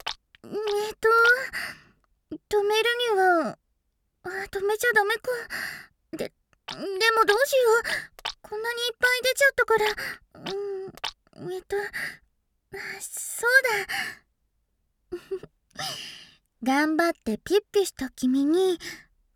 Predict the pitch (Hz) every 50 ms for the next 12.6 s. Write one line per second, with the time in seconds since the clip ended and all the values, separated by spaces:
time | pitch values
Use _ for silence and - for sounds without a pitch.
0 | _ - 262 285 302 370 427 480 508 - - 494 480 440 381 - 320 302 302 262
1 | 240 240 226 - - 214 - - 302 302 392 415 403 - - - - 440 466 480
2 | 466 466 440 - - - 330 330 320 311 - - - - - - - _ - _
3 | _ _ _ _ _ _ _ _ _ - 226 220 208 220 269 302 - - 403 415
4 | 427 453 466 494 508 - - 427 392 339 320 320 339 381 403 427 453 480 508 539
5 | 640 - - - - _ _ _ _ _ _ _ _ _ _ _ _ _ _ _
6 | _ _ _ _ _ _ _ _ _ _ _ _ _ _ _ _ _ _ _ _
7 | _ _ _ _ _ _ _ _ _ _ _ _ - - 311 320 349 359 - -
8 | - 403 403 415 415 - 349 320 - - - - - - _ _ _ _ _ _
9 | _ _ - 339 370 - _ - - 339 320 302 294 294 277 269 277 269 262 262
10 | 254 240 247 _ _ _ _ - - 330 320 330 - - - 359 359 - - 339
11 | - - - - - 330 - - - - - _ _ _ _ _ - - _ -
12 | - 427 415 - - 415 403 427 - - 494 494